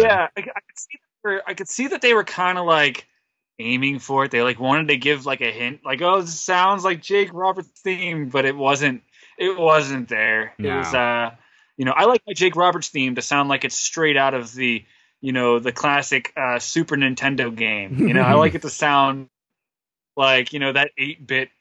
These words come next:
Speaker 1: sound, you know? <laughs>
Speaker 2: Yeah. Yeah, that's, I mean, whatever synth
Speaker 1: Uh,
Speaker 2: module Jim Johnston wrote it on probably was not running much better than, like, eight-bit sound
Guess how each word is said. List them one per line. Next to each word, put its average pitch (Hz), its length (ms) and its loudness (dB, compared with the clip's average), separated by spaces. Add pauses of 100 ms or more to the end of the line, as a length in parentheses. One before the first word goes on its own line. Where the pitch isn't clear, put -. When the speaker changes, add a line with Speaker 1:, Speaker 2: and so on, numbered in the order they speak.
Speaker 1:
sound, 131 440 -2
you 120 80 -6
know? 123 160 -2 (120)
<laughs> - 120 -12
Speaker 2:
Yeah. 104 340 0 (380)
Yeah, 120 200 0
that's, 143 320 0
I 147 120 2
mean, 135 160 2
whatever 160 260 2
synth 113 300 4
Speaker 1:
Uh, 110 40 0
Speaker 2:
module 123 540 2
Jim 123 220 -2
Johnston 120 500 0
wrote 113 240 0
it 104 80 -2
on 95 300 -4
probably 113 320 0
was 98 140 -6
not 107 240 -2
running 104 520 -4
much 101 380 -4
better 95 380 -2
than, 95 360 -6
like, 92 320 -10 (140)
eight-bit 98 420 -8
sound 87 560 -6